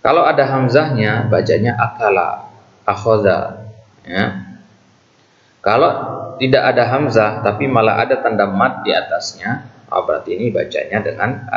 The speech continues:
ini adalah fi'il mudha-, fi'il mudhari. Itu cara membedakannya.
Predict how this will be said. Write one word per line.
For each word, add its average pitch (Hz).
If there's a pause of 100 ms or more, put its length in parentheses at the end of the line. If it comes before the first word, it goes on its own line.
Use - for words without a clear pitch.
(200)
ini 113
adalah 98
fi'il -
mudha-, 101
fi'il -
mudhari. -
Itu 131
cara 107
membedakannya. -